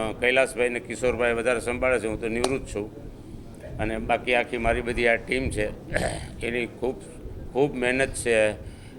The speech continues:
અને એટલી બધી દિલથી ને પ્રેમથી લોકો મહેનત કરે છે, મારો બધો સ્ટાફથી માંડીને બધા. અને અમારી જે પ્રોડક્ટ છે એ ફ્રૂટની આઇટમ છે.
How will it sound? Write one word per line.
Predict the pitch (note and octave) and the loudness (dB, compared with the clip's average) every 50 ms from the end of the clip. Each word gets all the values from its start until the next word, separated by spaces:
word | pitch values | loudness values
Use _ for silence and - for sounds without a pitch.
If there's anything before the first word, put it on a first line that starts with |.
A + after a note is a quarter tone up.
| - - - | -10 -6 -6
અને | A2+ A#2 A#2+ A#2+ A#2+ B2 | -2 0 0 0 0 0
એટલી | A#2+ - - C3+ D3 | -2 -4 -4 -2 -2
બધી | C#3+ D3+ D3 D3+ D3 | 0 2 2 2 2
દિલથી | A#2+ B2+ C#3+ C#3+ C#3+ C#3 C#3+ D3 D3+ D3 | 2 2 0 0 0 2 2 4 4 4
ને | C#3+ C#3+ C#3+ C#3+ C#3+ C#3+ C#3 C3 B2+ A2 | 4 4 4 4 4 4 2 0 -4 -2
પ્રેમથી | C3+ C#3 C#3 C#3 C#3+ C#3+ C#3+ C#3+ C#3+ | 0 2 2 2 2 2 2 2 4
લોકો | C#3 C3+ B2 C#3+ C3+ | 2 2 0 0 0
મહેનત | B2+ B2+ B2 B2+ C#3 C#3 - - | 2 2 2 2 2 0 0 2
કરે | C3+ B2+ B2+ | 4 4 4
છે, | A2 B2 | 4 2
મારો | A#2+ A#2 A#2 B2 A#2+ | 0 0 2 0 0
બધો | A#2+ A#2 A#2+ A#2+ | 0 0 0 0
સ્ટાફથી | - - - A#2 A2+ A#2 - - - B2 A#2+ | -2 0 2 2 2 2 2 0 -2 -2 0
માંડીને | A2+ A2+ A2+ A2+ A2+ A#2 A2 A2+ A2 G#2+ G#2 G#2+ - - - - - - - | 0 0 0 2 0 2 2 2 2 2 0 -4 -8 -12 -12 -12 -12 -8 -4
બધા. | G2+ G#2 G2+ A2+ G#2+ G#2+ G#2 - - - - - - - - - - - - - - - | -2 2 2 2 2 2 0 -4 -4 -4 -4 -4 -6 -10 -10 -10 -10 -8 -6 -6 -2 0
અને | C#3 C3 D3+ D3+ D#3 - - C#3+ D3+ C#3+ - - - - - - C3 | 2 4 4 4 2 2 2 4 4 4 4 2 -2 -8 -8 -8 -4
અમારી | B2+ B2+ C#3 C#3+ D3+ D3+ D3+ C#3+ - - - - - - - - - - - - - - - - - - - G#2 G2 | 2 4 6 6 6 6 4 2 -2 -6 -6 -6 -4 -4 -4 -6 -6 -10 -12 -14 -14 -16 -16 -16 -16 -14 -12 -2 2
જે | C#3 D#3 | 2 2
પ્રોડક્ટ | D3+ - C#3+ C#3+ C#3 E3+ E3+ - | 4 4 4 4 6 4 4 4
છે | - - D3+ B2+ G#2+ F2+ - - - - - - - - - - - D3 | 4 4 6 6 4 2 0 -6 -8 -8 -8 -10 -10 -12 -12 -8 -4 -2
એ | D3 D3+ | -2 -2
ફ્રૂટની | D3 - - C#3+ D#3+ D#3+ F3 F3 F3+ F3+ | -2 -2 0 2 4 4 4 6 6 8
આઇટમ | E3 D#3+ D#3+ D#3 D3 C3 A2+ | 8 6 4 2 0 -2 -2
છે. | - G2+ F2+ D#2+ - - - | -4 -4 -6 -6 -8 -10 -14